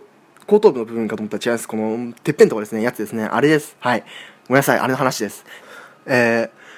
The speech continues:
ー、キャップの、えー、半球部分は六枚の布をつなぎ合わせて、えー、作るんですが、その、えー、六枚の布が合わさる脳天の部分は、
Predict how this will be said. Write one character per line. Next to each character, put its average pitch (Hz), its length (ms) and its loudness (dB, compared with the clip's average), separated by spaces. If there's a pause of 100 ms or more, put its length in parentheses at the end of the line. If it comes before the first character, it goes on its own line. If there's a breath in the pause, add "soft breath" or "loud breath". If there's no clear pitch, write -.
ー、 - 60 -20
キ 175 100 2
ャ - 20 6
ッ 160 40 4
プ - 200 -4
の、 247 300 2
え 104 760 -4
ー、 - 20 -12
半 202 140 2
球 202 140 0
部 185 140 2
分 143 100 0
は 117 100 -4
六 123 300 -2
枚 185 200 2
の 120 120 -6
布 123 240 -6
を 151 260 0
つ - 160 -10
な 139 140 -2
ぎ 139 120 -2
合 131 100 2
わ 135 100 -2
せ 107 120 -6
て、 131 360 -2
え 95 680 -12 (1040 soft breath)
ー、 - 40 -6
作 - 180 2
る 120 80 0
ん 104 60 -6
で 87 80 -10
す - 120 -12
が、 151 280 4 (260 loud breath)
そ 185 180 -2
の、 214 380 2
え 110 420 0
ー、 120 80 -2
六 135 260 0
枚 208 120 4
の 143 180 0
布 147 100 0
が 151 180 2
合 147 60 4
わ 160 60 2
さ 165 140 -4
る 147 160 0
脳 185 220 0
天 196 120 2
の 156 60 0
部 135 120 0
分 117 220 -2
は、 156 220 4